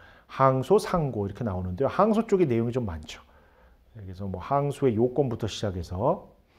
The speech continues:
항소심의 심판 범위까지 쭉 공부를 합니다. 그리고 이제 끝에 재심 조금 공부하면 끝나는 거예요. 이게 민사소송법 전체죠. 그래서 이게 내용은 이렇게 보면 다 똑같은 비중으로 작성돼 있지만, 실제로 우리 그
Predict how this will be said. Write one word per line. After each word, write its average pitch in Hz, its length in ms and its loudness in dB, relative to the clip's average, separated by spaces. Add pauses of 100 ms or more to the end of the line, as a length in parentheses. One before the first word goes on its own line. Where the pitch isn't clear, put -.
(200)
항소심의 147 500 0
심판 147 400 0
범위까지 104 800 -4
쭉 - 160 -6
공부를 101 320 -6
합니다. 117 320 -6 (600)
그리고 190 200 8
이제 196 120 8
끝에 254 360 2
재심 123 420 4
조금 175 280 0
공부하면 104 340 -4
끝나는 127 360 -4
거예요. 73 160 -14 (160)
이게 101 180 -4
민사소송법 120 640 0
전체죠. 110 560 0 (840)
그래서 233 160 10
이게 208 160 8
내용은 214 580 12
이렇게 190 200 6
보면 175 360 10
다 160 140 6
똑같은 233 380 6
비중으로 180 440 4
작성돼 160 460 4
있지만, 143 460 6
실제로 220 440 8
우리 190 300 10
그 147 460 6